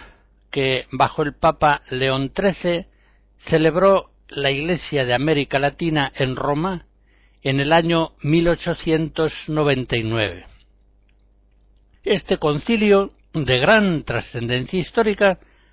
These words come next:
prestó notable atención al culto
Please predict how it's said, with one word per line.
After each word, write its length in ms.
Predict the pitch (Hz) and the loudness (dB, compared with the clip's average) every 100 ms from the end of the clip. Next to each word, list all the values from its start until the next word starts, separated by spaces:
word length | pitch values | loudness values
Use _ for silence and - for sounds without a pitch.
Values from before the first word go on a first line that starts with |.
| _ | _
prestó 680 | - 175 151 - 226 226 - - | 0 0 0 -2 0 2 -2 -4
notable 640 | 139 147 214 208 156 175 | -2 2 4 4 4 2
atención 760 | 202 156 135 - 175 175 175 - _ _ | 2 0 -4 0 2 2 0 -8 _ _
al 280 | - 143 131 | -2 -2 -2
culto 600 | - 220 190 - 131 110 | -2 0 -2 -6 -8 -8